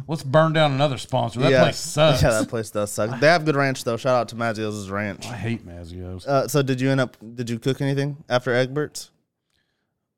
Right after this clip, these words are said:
Speaker 1: No, but I'm glad you brought that up. Um, remember last week I was here?
Speaker 2: Yeah.
Speaker 1: So I was at Layton's house, and, uh,
Speaker 2: We were
Speaker 1: he
Speaker 2: grilling some steaks.
Speaker 1: Yeah. <laughs>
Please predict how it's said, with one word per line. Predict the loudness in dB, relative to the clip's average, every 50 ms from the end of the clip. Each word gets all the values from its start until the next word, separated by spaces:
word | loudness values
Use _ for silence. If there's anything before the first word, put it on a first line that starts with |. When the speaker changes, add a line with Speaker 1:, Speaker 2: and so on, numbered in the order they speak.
| _ _ _ _ _ 0
Speaker 1:
No, | 4 6 6 6 6
but | 4 0 -2 -2 -4
I'm | -4 -2
glad | 2 4 4 4 4
you | 2
brought | 2 2 2 2
that | 0 -4 -4
up. | -4 -6 -8 -10 _ _ _ _ -10
Um, | -6 -2 0 0 0 0 -2 -6 _ _ _ _ _ _ _ _ _ _ _ _ -6
remember | -4 -2 -2 0 2
last | 4 4 4 4 4 0
week | -4 -4 -4 -4 -4 -8 -14 -20 -20 _ _ _
I | -8 -8
was | -4 -2
here? | -2 0 0 0 -2 -4 -8 _ _ _ _ _ -8
Speaker 2:
Yeah. | -4 -2 -2 -2 -2 -6 _ _ _
Speaker 1:
So | 0 4 8
I | 8 8
was | 8 8 6
at | 4 4
Layton's | 4 4 4 2 2 2
house, | 4 4 4 4 2 0 -4 -18 -20 _ _ _ _ _ _ _ _ _ _ _ _ _ _ _ _ _ _ -2
and, | 0 0 0 0 0 0
uh, | 2 2 4 4 4 2 0 -2 _ _ -4
Speaker 2:
We | 2 2
were | 2
Speaker 1:
he | 2
Speaker 2:
grilling | 2 2 4 4 4 4 2
some | -2 -4 -8 -8
steaks. | -2 2 2 2 2 0 -4 -8 -10 -10 -10 _ _
Speaker 1:
Yeah. | -2 0 2 4 6 6 4 2 0 -6 _ -8
<laughs> | -8